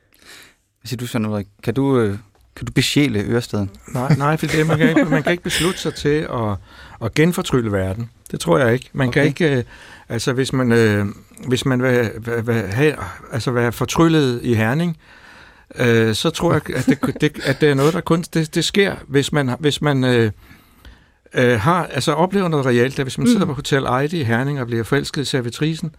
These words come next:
Speaker 1: Mm.
Speaker 2: så vil man sikkert synes, at det er, det er et, et meget magisk sted.
Speaker 3: Mm.
Speaker 2: Men man kan ikke beslutte sig til, at, øh, at det, at det skal det være.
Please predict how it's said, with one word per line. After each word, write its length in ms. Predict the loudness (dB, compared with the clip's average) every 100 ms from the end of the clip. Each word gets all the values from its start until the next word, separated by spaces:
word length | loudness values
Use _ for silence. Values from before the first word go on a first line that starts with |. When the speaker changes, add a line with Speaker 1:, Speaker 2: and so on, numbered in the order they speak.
| -6
Speaker 1:
Mm. 260 | -2 0 -2 -8
Speaker 2:
så 140 | 0
vil 100 | 2
man 100 | 2
sikkert 260 | 0 -2 -2
synes, 280 | 0 0 0
at 120 | 0
det 140 | 2
er, 300 | 4 2 0 -4 -2
det 120 | 0
er 220 | 2 2 -2
et, 100 | -2
et 180 | -2
meget 200 | 2 2
magisk 320 | 0 -2 -4 -4
sted. 220 | -4 -4 _ _ _
Speaker 3:
Mm. 260 | -2 -2 -4 _ _ -2
Speaker 2:
Men 140 | 2
man 140 | 2
kan 100 | 2
ikke 120 | 0 0
beslutte 340 | -2 0 0
sig 120 | -4
til, 260 | -2 -2 -2
at, 280 | -6 -6 -2
øh, 180 | -2 -2 -6
at 200 | -6 -4
det, 180 | -4 -4
at 200 | -8 -2
det 120 | -2
skal 180 | 0 0
det 120 | 0
være. 240 | 0 -2